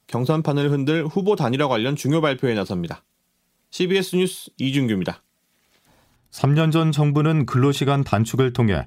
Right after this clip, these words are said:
Speaker 2: 노동자의 삶의 질과 고용률을 높이겠다고 밝혔습니다. 그리고 시간이 흘러 다음 달부터 중소기업에도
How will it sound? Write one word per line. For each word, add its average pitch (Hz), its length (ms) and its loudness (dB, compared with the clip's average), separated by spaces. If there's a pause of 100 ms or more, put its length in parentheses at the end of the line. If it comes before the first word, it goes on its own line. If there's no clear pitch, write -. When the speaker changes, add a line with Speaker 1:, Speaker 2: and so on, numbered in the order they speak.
(140)
Speaker 2:
노동자의 120 560 2
삶의 123 400 2
질과 117 380 0
고용률을 113 580 2
높이겠다고 98 800 -2
밝혔습니다. 69 720 -2 (340)
그리고 92 260 2
시간이 101 340 0
흘러 78 300 0 (260)
다음 101 280 0
달부터 98 500 0
중소기업에도 117 960 0